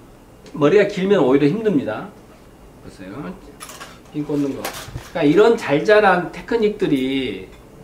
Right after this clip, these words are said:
받쳐줘야 돼요. 이런, 이런 작은 것들, 이런 것들이.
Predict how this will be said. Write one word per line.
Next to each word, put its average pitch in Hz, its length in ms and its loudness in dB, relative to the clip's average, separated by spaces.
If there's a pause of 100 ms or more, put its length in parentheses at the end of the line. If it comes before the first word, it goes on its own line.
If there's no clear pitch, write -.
받쳐줘야 160 600 -2
돼요. 87 200 -14 (120)
이런, 107 300 -12
이런 101 360 -14
작은 120 400 -12 (120)
것들, 101 260 -18
이런 101 220 -12
것들이. 95 500 -16